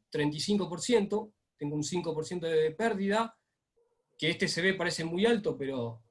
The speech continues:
la mayoría de las máquinas mecánicas, eh,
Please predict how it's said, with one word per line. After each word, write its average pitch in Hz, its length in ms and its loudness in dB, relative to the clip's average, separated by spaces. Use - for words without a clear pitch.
la 131 160 -8
mayoría 143 380 -4
de 151 40 0
las 139 140 -2
máquinas 151 380 -4
mecánicas, 190 840 -2
eh, 120 480 -8